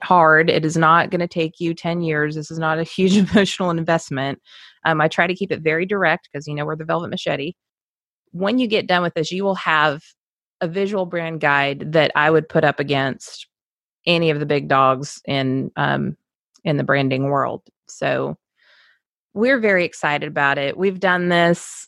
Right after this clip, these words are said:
um, Mars Chocolate, um, one of their divisions, we did this with them. Um, we've done it with all kinds of small business owners. We've done it live, and then the online course has been a bonus for them so that they can continue that out,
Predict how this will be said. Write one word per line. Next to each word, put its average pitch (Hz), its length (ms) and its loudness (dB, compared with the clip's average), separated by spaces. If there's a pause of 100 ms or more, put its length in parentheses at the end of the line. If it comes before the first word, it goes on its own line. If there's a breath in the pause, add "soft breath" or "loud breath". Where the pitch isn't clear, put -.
um, 156 440 2
Mars 180 840 4 (200 loud breath)
Chocolate, 180 680 0 (320)
um, 165 180 0
one 170 120 0
of 165 100 0
their 170 140 0
divisions, 170 600 -2
we 165 140 -2
did 165 240 -8
this 165 340 -4
with 151 240 -4
them. 180 460 2 (420 loud breath)
Um, 151 440 2
we've 160 280 -2
done 160 200 2
it 160 200 0
with 151 320 2 (180)
all 190 200 4
kinds 180 480 0
of 151 380 2 (120)
small 160 280 2
business 208 420 2
owners. 196 480 0
We've 160 160 -8
done 151 160 -2
it - 120 -4
live, 165 600 2
and 160 220 -2
then 156 100 0
the 156 80 0
online 160 420 2
course 160 340 -2
has 151 140 -6
been 147 240 -2
a - 40 -2
bonus 147 440 -2
for - 180 -4
them 185 240 0
so 170 180 -8
that 147 140 -14
they 147 120 -4
can 147 180 -20
continue 147 560 -8
that 139 140 -2
out, 156 440 0